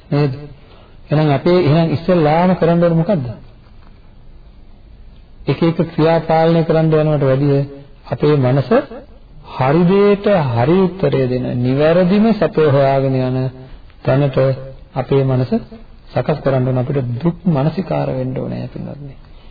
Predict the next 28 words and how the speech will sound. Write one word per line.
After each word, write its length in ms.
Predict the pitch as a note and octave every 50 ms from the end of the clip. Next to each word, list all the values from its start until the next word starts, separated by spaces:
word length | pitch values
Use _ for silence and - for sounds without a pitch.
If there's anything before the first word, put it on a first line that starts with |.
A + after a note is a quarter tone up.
| - - - - -
අපේ 340 | - - B2+ - D#3+ D#3 D3+
මනසට 460 | C#3+ C3 C3+ D3+ C#3+ - - C#3 - C#3+ C3+ C3+ C3+ C3 C3+ - - - - - - - - - -
දුක් 220 | C3 B2+ D3+ F3 F3 B2+ D3+
දුක් 200 | C#3+ D3+ D3 - -
වශයෙන් 380 | - E3 C#3+ - G3 G#3+ B3+ D4+ - A3 C4 - - - - - - - - - - - - - C#3
දැනෙන්න 420 | B2+ B2+ A#2+ C#3 E3+ F3+ F3+ E3+
ඕනේ. 340 | D#3 C#3 C3+ C3 B2 A#2+ C3 - - - - - - - - - - - -
මේ 180 | - D3 D3+ C#3+
මාත්‍රීය 920 | C3+ C3+ C3+ D3 D#3 E3 F3 E3 - - - F#3 F#3+ G3 G3 G#3 G#3+ G#3 G3+
සැපයන් 400 | - D3 D3 - F#3+ G3 G3 F#3+
තියෙන 220 | F#3 - F#3 F3+ F#3
අපිට 240 | F3 D#3+ E3+ D#3+
මේ 160 | D#3+ E3 D#3+ D3
ජීවිතේ 360 | D3 D#3 D#3 D#3 - D#3 D3+
තැන් 220 | D#3+ D3 D3 D3+
තැන් 160 | D3+ D#3 D3+
වල 120 | D3+ D3+ C#3
තැන් 200 | - D3 C#3+ C#3+
තැන් 160 | - C3 B2+
වල. 120 | B2+ B2+ B2+ B2+ - - - - - - - - - -
ආන්ගේ 500 | - C3 C#3+ D#3 E3+ F3 F3+ F#3 F#3+ F#3+
තියෙන 240 | F3+ F#3 F#3+ F#3+ F#3
සැපය 340 | F#3 - B2+ A#2+ - E3+ F3 F3+
මතක් 440 | E3 C#3 B2+ B2+ D#3 D3+ D3+ - -
වෙනකොට 420 | E3+ E3+ E3+ E3 D#3+ C3+ - - E3 E3 D#3 C#3 B2+ C3+ F3 G#3+ C4 D4 - A3+ C4+ - - - - - - -
අර 140 | - - E3+ D#3+
විඳින 400 | C#3+ B2 C3+ D3+ D3+ F#3 G3+ G#3 G#3 F#3+ D3
දුක 220 | B2+ C#3 C#3+ -